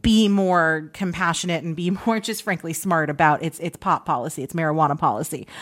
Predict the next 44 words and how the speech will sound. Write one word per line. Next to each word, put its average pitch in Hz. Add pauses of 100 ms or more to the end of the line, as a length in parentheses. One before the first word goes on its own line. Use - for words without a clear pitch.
(280)
When 247
it 262
comes 339 (160)
to 240
swim 285
caps, - (840)
I 294
mean, 294
we 294
do 294
have 339
actually 226
a 208
little 208
bit 185
of 165
a 160
precedent 233
here. 220
I 190
don't 226
want 240
to 220
conflate 202
these 202
two -
issues, 208
but, 185
um, 175 (100)
you 208
know, 196
when, 190
uh, 180 (540)
there, 226
there, 240
there 214
was 240
a 294
time 196
a 180
couple 185
of 180
years 277
ago 160